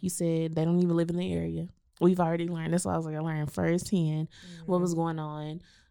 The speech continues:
Speaker 1: Um, and just wanting to help those kids. And then also, you know, Carver is home to a lot of us as well. So most definitely, I'm gonna ask people, like, "What do you think?" And, you know, "What's your
Speaker 2: And,
Speaker 1: opinion?"
Speaker 2: and I'll, and I'll just put a plug in for the website. If you just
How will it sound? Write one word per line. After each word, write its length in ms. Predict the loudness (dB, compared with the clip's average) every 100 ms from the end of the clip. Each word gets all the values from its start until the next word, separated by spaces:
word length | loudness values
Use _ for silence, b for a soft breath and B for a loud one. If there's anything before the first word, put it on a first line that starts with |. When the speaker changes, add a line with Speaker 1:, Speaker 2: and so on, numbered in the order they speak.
| 0
Speaker 1:
Um, 460 | 2 4 2 -2 0
and 120 | 4
just 200 | 4 2
wanting 360 | 2 2 2
to 160 | 2 4
help 200 | 4 2
those 240 | 0 0
kids. 300 | 0 0 2
And 100 | 0 -2
then 100 | -2
also, 360 | -4 -2 0
you 140 | 2 0
know, 140 | -4
Carver 560 | -4 -2 0 0 -2 -4
is 380 | -4 -4 -6 -6
home 400 | 0 2 2 -2
to 160 | -2
a 100 | 0
lot 200 | 0 0
of 80 | 0
us 180 | 0 -2
as 160 | -2 2
well. 320 | 2 2 -2 b b b b
So 480 | 0 2 4 2 -2 -8 _ _ _ 0 8
most 240 | 8 8
definitely, 380 | 6 2 0 -2
I'm 100 | 0
gonna 160 | -2 -2
ask 220 | -4 -2
people, 220 | -2 0
like, 240 | 0 -2 -2
"What 260 | -6 -6
do 60 | -2
you 140 | -2
think?" 420 | -2 -2 -4 -4 -4
And, 320 | -2 -2 0
you 100 | 0
know, 140 | 2
"What's 240 | 0 0 2
your 100 | 2
Speaker 2:
And, 100 | 2
Speaker 1:
opinion?" 180 | 2 4
Speaker 2:
and 80 | 6
I'll, 100 | 4 2
and 140 | 2
I'll 100 | 2
just 280 | 2 -2 -4
put 140 | -4
a 40 | -4
plug 480 | -2 0 0 -2 -6 -4
in 320 | -2 -2 -4
for 220 | -2 -2
the 80 | 0
website. 720 | 0 0 -2 -4 -4 -6 -10 -18 b b b
If 180 | -10 -4
you 420 | 0 0 0 -2 -4
just 280 | -2 -2